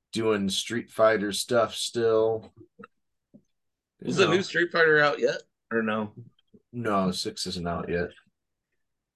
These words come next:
Speaker 1: It's coming out
Speaker 2: People
Speaker 1: this year.
Speaker 2: hating on that one.
Speaker 1: Are they?
Speaker 2: Yeah.
Speaker 1: I haven't seen too much. Well, did they do, like, a beta recently?
Speaker 2: Oh, I don't know.
Speaker 1: Maybe
Speaker 2: I've
Speaker 1: they
Speaker 2: just
Speaker 1: did that.
Speaker 2: seen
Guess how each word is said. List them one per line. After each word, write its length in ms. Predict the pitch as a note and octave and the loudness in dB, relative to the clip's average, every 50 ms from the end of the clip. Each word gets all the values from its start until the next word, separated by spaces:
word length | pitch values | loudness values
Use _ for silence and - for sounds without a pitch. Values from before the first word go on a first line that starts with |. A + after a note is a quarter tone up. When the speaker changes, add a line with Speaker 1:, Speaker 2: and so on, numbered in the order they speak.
| _ _ - _ _ _ _ | _ _ -20 _ _ _ _
Speaker 1:
It's 80 | - - | -4 0
coming 160 | - C3+ A#2 | 2 4 4
out 140 | A2 G#2 F#2+ | 4 4 4
Speaker 2:
People 100 | - - | 4 2
Speaker 1:
this 140 | - - F#2 | 2 4 2
year. 180 | G2 F#2+ G2 F#2+ | 0 0 0 0
Speaker 2:
hating 360 | - B2+ E3+ E3+ A2+ A2 G#2+ | 2 2 2 2 2 0 -2
on 240 | G2+ G2+ F#2+ F#2+ F#2+ | -4 -4 -6 -6 -8
that 180 | G2 F#2 - - - | -8 -8 -6 -8 -8
one. 320 | - F2+ - - - - _ _ _ _ _ _ _ _ _ _ _ _ _ | -8 -10 -10 -12 -16 -20 _ _ _ _ _ _ _ _ _ _ _ _ _
Speaker 1:
Are 160 | F#2 G#2 B2 | 4 4 6
they? 220 | D#3 G3+ A3 A3 A3 _ _ _ _ _ _ _ _ _ _ _ _ _ | 6 6 4 2 -2 _ _ _ _ _ _ _ _ _ _ _ _ _
Speaker 2:
Yeah. 460 | - A2+ B2 C3 C#3+ D#3 C3+ A#2+ G#2+ G2 - _ _ _ _ _ _ _ _ _ _ _ _ _ _ _ _ _ _ _ _ | -2 0 4 6 6 6 6 4 2 0 -10 _ _ _ _ _ _ _ _ _ _ _ _ _ _ _ _ _ _ _ _
Speaker 1:
I 120 | - C#3+ | 2 2
haven't 180 | F#3+ D#3 A2 - | 2 2 0 -2
seen 280 | - - - F#3+ F2+ | -2 -2 -2 -4 -4
too 120 | F2+ - A2 | -4 -4 -2
much. 240 | A2 G#2 G2 - - | -2 -2 -2 0 2
Well, 400 | G#2 G2 - - G#2+ A#2 A#2 - | 2 2 2 0 2 0 0 2
did 180 | G2+ A2+ A#2 | 0 -2 -2
they 120 | G#2+ A#2 A2 | -2 -2 2
do, 120 | G2 A#2+ | 2 4
like, 200 | A#2 A2+ G#2+ F#2+ | 4 4 4 2
a 60 | G#2 F#2+ | 0 -2
beta 340 | F2 G2+ G2 G#2 A2 A2+ | 0 0 0 0 0 0
recently? 540 | A2 A2+ A2+ A2 - C3+ A#2 A#2+ B2+ C3 C3 B2+ _ _ _ _ _ _ _ _ _ _ _ _ | 0 0 -2 -2 -4 -6 -6 -4 -6 -6 -6 -8 _ _ _ _ _ _ _ _ _ _ _ _
Speaker 2:
Oh, 80 | A2 A#2 | 2 4
I 100 | A#2+ B2+ | 4 6
don't 220 | B2+ A#2+ G2+ G#2+ | 4 4 4 4
know. 320 | A2+ A2 A2 A2 G#2+ G2+ | 2 2 2 0 0 0
Speaker 1:
Maybe 300 | G#2 G2+ G2+ G2+ G#2 G#2 | 0 0 2 2 4 4
Speaker 2:
I've 60 | A#2+ G2 | 4 6
Speaker 1:
they 100 | G2 F#2+ | 4 4
Speaker 2:
just 100 | F2+ - | 2 2
Speaker 1:
did 140 | G2 F#2 E2 | -2 -2 0
that. 280 | F#2 F#2 F#2 F#2 F#2 F#2 | 0 2 2 2 2 0
Speaker 2:
seen 100 | F#2 | -2